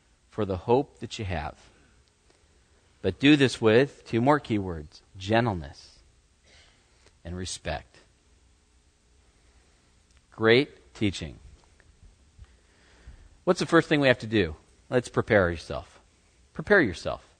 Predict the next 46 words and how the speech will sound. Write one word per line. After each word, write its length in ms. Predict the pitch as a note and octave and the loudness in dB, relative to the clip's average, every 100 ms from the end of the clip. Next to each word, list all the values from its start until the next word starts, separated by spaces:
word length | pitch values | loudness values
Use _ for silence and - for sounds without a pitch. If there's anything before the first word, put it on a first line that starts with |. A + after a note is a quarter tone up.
| _ _ - - | _ _ -20 -4
You 100 | D#3+ | 0
should 200 | G3 F3+ | 6 6
be 100 | D#3+ | 8
a 60 | C#3 | 6
little 140 | B2+ | 6
bit 140 | B2+ | 4
familiar 340 | - A#2+ A2+ G#2+ | 0 0 2 2
with 120 | G#2 | 0
the 60 | F2+ | 0
book, 280 | G2 G2 - - - | 0 0 -4 -16 -4
the 80 | |
movie. 420 | A2+ G#2 F#2+ F#2+ - _ _ _ _ _ _ | 2 2 2 -2 -4 _ _ _ _ _ _
Um, 200 | - G2 | -4 -2
people 220 | G2 C3+ C3 | 0 0 0
are 40 | |
gonna 140 | C3+ | -2
ask 280 | - G#2+ - | 2 0 0
you 40 | G#2+ | 2
about 200 | G2+ G2+ | 4 4
it, 100 | - | 2
but 100 | B2 | 0
it's 140 | A#2 | 2
really 200 | C#3+ D3 | 2 2
pointing 320 | C3+ B2+ A#2 G#2+ | 0 0 0 0
to 60 | |
these 180 | G2+ F#2+ | -4 -6
bigger 260 | A#2 G2+ G2 | -4 -6 -4
questions 400 | - G2+ G2+ F#2 | 0 0 -2 -6
that 120 | E2 | -6
you 60 | |
need 140 | G2+ G2 | -4 -2
to 60 | |
know. 220 | G2 D#2+ - _ _ _ _ | -2 -4 -8 _ _ _ _
You 80 | C3+ | 0
don't 100 | C#3+ | 2
have 140 | C3+ - | 0 -2
to 80 | |
know 160 | A#2+ A#2+ | 2 4
all 80 | A2+ | 4
the 100 | G#2+ | 2
nuances 440 | A2 G#2+ G2 F#2+ | 0 0 -2 -4
of 100 | G2 | -4
this 140 | G2 - | -6 -4
book 240 | G#2 - | -4 -2
or 60 | G2 | -2
movie, 340 | F#2+ D#2 | -2 -4